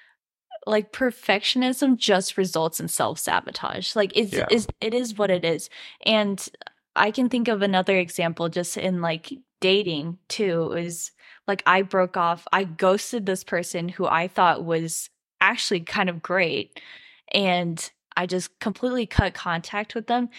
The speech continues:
Speaker 1: because I felt so out of control because n-, no longer am I, like, by myself. Now I'm reliant on someone else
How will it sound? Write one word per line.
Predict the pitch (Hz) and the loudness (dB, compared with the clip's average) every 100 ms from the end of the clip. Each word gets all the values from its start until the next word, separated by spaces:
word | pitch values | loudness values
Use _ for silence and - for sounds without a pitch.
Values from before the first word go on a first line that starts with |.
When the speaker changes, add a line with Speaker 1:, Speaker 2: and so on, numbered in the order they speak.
| - - | -10 -4
Speaker 1:
because | 220 240 214 196 - _ _ _ _ _ 196 | -2 2 2 2 -4 _ _ _ _ _ 2
I | 196 214 226 | 6 4 4
felt | - 226 180 | 2 2 2
so | - - - 202 233 - | -2 -4 2 2 4 4
out | 196 | 2
of | 190 | 2
control | - 185 - 170 175 233 285 | -2 -2 -2 0 2 2 0
because | 233 220 202 - | -2 0 0 -2
n-, | - 196 | -8 -6
no | - 214 214 254 | 0 4 6 4
longer | 240 196 196 202 190 180 | 2 2 2 2 2 2
am | - 170 | 0 -2
I, | 170 165 | -2 -2
like, | 165 165 - | -2 -4 -4
by | 165 | -2
myself. | 165 165 175 165 196 | -4 -4 0 0 2
Now | 185 | 2
I'm | 196 190 180 | 4 4 2
reliant | 175 170 165 170 170 - | 0 0 2 2 0 -2
on | 170 170 | -4 -4
someone | - 180 175 - | -4 -2 -2 2
else | 170 170 359 - - - | 2 4 2 -2 -8 -12